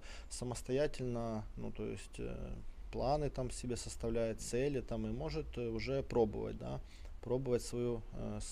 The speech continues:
свои инструменты трезвости. Вот. То есть у него уже есть, э, такой, как встроенный навык, да,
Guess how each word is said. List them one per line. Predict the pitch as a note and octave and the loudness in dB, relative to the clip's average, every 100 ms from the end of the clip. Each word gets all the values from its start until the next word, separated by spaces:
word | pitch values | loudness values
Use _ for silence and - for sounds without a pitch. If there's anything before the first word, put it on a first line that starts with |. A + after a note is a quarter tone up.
| - | -4
свои | A#2 B2 | 2 4
инструменты | A2+ - B2 B2+ A2+ A#2+ | 4 0 2 2 2 0
трезвости. | G#2 A#2+ G#2 G#2 - - - - - - - | 4 4 4 -2 -4 -8 -8 -10 -12 -10 -6
Вот. | A2 A2 A2+ - - | -4 -4 -4 -6 -8
То | - | -4
есть | G2+ - | -4 -4
у | A2 | -2
него | A#2 C#3+ | 2 4
уже | C#3+ B2 A2 | 4 2 0
есть, | A#2 B2 A#2 - | 2 2 2 -6
э, | G#2+ G#2+ - | -8 -6 -6
такой, | G#2+ A2 - - - - - - | -8 -6 -8 -10 -14 -12 -8 -4
как | G2+ | -4
встроенный | - F3 F3 D#3+ | 4 6 8 8
навык, | C#3 G#2 G2+ - - - A2 | 8 6 4 -2 -10 -8 -2
да, | A2+ C#3 D#3 | 2 2 2